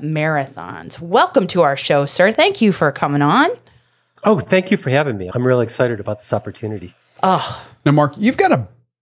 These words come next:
Speaker 3: background in running, having completed half marathons and marathons, including the iconic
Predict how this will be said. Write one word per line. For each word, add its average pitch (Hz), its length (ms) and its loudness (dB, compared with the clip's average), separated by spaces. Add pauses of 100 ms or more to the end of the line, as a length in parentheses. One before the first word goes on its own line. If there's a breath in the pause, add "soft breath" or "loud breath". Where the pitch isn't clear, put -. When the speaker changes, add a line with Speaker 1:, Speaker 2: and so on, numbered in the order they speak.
(120)
Speaker 3:
background 110 680 0
in 95 440 -2
running, 117 640 0
having 110 400 0
completed 101 640 2
half 107 380 -2
marathons 101 680 2
and 95 160 0
marathons, 95 720 2
including 95 680 2
the 95 200 2 (140)
iconic 107 720 0